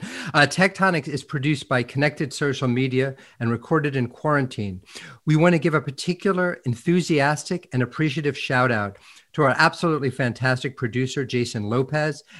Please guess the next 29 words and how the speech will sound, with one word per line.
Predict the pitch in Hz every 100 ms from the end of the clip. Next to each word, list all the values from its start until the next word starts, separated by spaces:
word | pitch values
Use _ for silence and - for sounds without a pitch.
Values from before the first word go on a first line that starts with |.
| 131
and | 127
to | -
all | 139 143
of | 135
you, | 143 143
our | 123 110
listeners. | 139 - 170 170 160 - - - -
I | 131
also | 160 202
can't | 196 175 156
sign | 151 131
off | 139 -
today | 139
without | 117 131 131
saying | - 139 127
out | 123 123
loud | 120 123
how | 110
incredibly | 120 110 147 117 120
fortunate | 107 - 135 135 151 131
and | 110
grateful | 120 131 127 123
I |
feel | 107 135 120
to |
have | 120
had | 120 120
the | 123
opportunity | 117 120 - 151 131